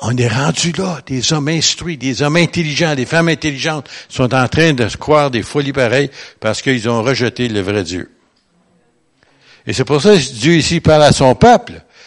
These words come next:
parce que Dieu avait enseigné dans Deutéronome dix-huit de ne pas faire ces choses-là, puis que c'était même une abomination et qu'il devait mettre à mort ces gens-là. Mais je sais qu'il ne restait plus grand monde à Granby.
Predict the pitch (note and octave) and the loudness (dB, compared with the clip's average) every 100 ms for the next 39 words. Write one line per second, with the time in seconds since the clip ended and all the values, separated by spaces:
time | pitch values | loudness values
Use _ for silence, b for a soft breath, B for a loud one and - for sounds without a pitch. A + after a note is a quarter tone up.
0 | b - A2 D3+ C3+ E3+ A#3 D3 C3+ G3 | b -8 -4 0 0 0 0 2 4 4
1 | F3 D#3 C#3+ E3 E3+ G#3+ E3+ A#2+ B2+ C3 | 4 0 2 0 2 0 0 0 2 4
2 | F3 E3+ D#3+ E3 D#3+ B2+ C3+ F3+ F#3 B | 4 4 4 2 2 2 4 4 4 B
3 | B B D3+ D3 B2+ F3+ D#3+ G#3 A3+ - | B B 2 4 4 4 6 6 6 4
4 | D3+ D#3 D3 C#3 F#3 B B B - D3 | 2 2 2 2 2 B B B -2 -2
5 | - E3+ - F#3 F3+ G3+ G3 E3 D#3+ F3 | 2 2 6 6 6 4 4 4 6 6
6 | E3 B2+ G#3+ A#3+ A#3 G3+ F3 D#3 - F3+ | 6 6 8 8 8 8 6 4 4 6
7 | A3 A#3 B B B F#3 F#3 F#3 F3 F#3 | 6 4 B B B 0 2 2 6 8
8 | F#3+ F#3+ A3 G#3+ D#3 D#3+ A3+ C4 F#3+ C#3+ | 8 8 8 6 6 8 8 10 8 6
9 | D3+ C3 C3+ B2+ B2+ - _ _ _ _ | 2 4 2 2 0 -2 _ _ _ _
10 | _ _ _ _ _ _ _ _ _ - | _ _ _ _ _ _ _ _ _ -10
11 | C3 A#2+ - D3 C3 B2 B2 B2+ B2 A#2+ | -6 -6 -6 -8 -8 -6 -6 -4 -2 0
12 | A#2+ A#2+ A2 A2 G#2 A#2 | 2 0 0 -4 -4 -8